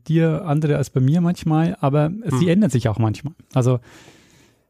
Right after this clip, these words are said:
Speaker 1: ich habe zum Beispiel gar nicht mehr so viel Quasis, ähm, wie früher, aber ich habe dafür sehr viel Sehr Guts.
Speaker 2: Du hast viel Sehr Guts.
Speaker 1: Hm.
Speaker 2: Ich, ich sag aber auch oft Sehr gut. <laughs> Das, was soll ich sagen? Vieles ist einfach sehr gut. <laughs> So wie vieles spannend ist,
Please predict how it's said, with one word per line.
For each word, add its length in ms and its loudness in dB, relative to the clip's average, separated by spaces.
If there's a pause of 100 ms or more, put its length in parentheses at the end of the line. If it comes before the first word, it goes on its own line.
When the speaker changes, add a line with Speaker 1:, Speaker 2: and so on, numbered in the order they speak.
(240)
Speaker 1:
ich 100 -8
habe 100 -6
zum 100 0
Beispiel 260 0
gar 100 2
nicht 140 0
mehr 120 4
so 160 0
viel 280 0
Quasis, 840 0
ähm, 460 0
wie 120 0
früher, 340 2
aber 140 0
ich 120 -2
habe 140 -2
dafür 480 2
sehr 220 0
viel 200 0
Sehr 220 0
Guts. 340 -6 (520)
Speaker 2:
Du 100 0
hast 200 0
viel 220 2
Sehr 220 0
Guts. 280 -6
Speaker 1:
Hm. 160 2
Speaker 2:
Ich, 180 0
ich 160 0
sag 180 0
aber 140 2
auch 180 -2
oft 200 -8
Sehr 180 -8
gut. 160 -10 (400)
<laughs> 280 -4 (600)
Das, 240 0 (360)
was 160 2
soll 140 4
ich 40 2
sagen? 280 0
Vieles 340 0
ist 100 0
einfach 240 0
sehr 220 -8
gut. 320 -6
<laughs> 1160 -6
So 140 0
wie 80 2
vieles 320 0
spannend 400 0
ist, 260 -10